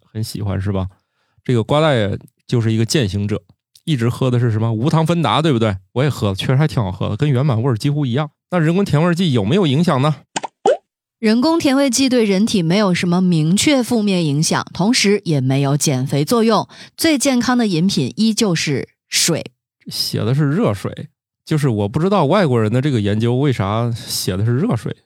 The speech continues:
Speaker 1: 还是我自己给演绎了。反正总之呢，就是只要喝水就行了。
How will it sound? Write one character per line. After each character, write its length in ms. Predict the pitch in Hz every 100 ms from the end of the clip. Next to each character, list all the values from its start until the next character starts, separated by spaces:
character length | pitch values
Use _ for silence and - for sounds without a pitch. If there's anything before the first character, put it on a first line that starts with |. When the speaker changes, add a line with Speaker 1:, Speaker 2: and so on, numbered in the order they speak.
| _
Speaker 1:
还 100 | -
是 120 | 131 143
我 120 | 104
自 140 | 160
己 80 | 131
给 140 | 143
演 120 | 156 -
绎 260 | - 139 107
了。 140 | 123
反 180 | - 110
正 200 | 127 156
总 180 | 131 107
之 80 | 127
呢， 260 | 139 113 104 _ _
就 80 | 117
是 100 | 110
只 100 | 104
要 120 | 131
喝 240 | 123 - 165
水 140 | -
就 120 | 110
行 140 | 117 95
了。 160 | 95